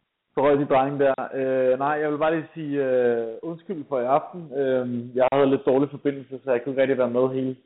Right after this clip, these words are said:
tiden. Øh, det beklager jeg selvfølgelig. Øh, som I ved, så er Blog Talk Radio, det har jeg så hørt fra de tidligere afsnit, men det kan være en lille smule besværligt nogle gange, og man skal åbenbart have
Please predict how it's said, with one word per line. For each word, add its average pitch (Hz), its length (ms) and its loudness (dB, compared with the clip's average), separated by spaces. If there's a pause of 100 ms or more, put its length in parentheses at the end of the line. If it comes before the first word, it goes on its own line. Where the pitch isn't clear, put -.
tiden. 156 320 -2 (420)
Øh, 123 100 6
det 117 160 2
beklager 143 380 0
jeg 120 80 -4
selvfølgelig. 135 680 2 (200)
Øh, 120 120 0 (560)
som 135 120 -2
I 127 40 -2
ved, 139 260 -2
så 147 80 2
er 131 200 4
Blog 135 320 2
Talk 156 180 0
Radio, 123 600 0 (1040)
det - 80 -2
har 131 40 6
jeg 123 120 4
så 135 60 -4
hørt 123 200 0
fra 131 80 -2
de 120 160 -4
tidligere 135 260 2
afsnit, 123 340 0
men 120 80 -10
det 123 80 -2
kan 127 120 -4
være 123 260 2 (920)
en 214 140 -2
lille 226 240 4
smule 156 360 -2
besværligt 143 380 0
nogle 135 200 0
gange, 123 280 -2
og 120 540 4
man 127 120 -4
skal 160 160 -4
åbenbart 139 380 0
have 127 240 -8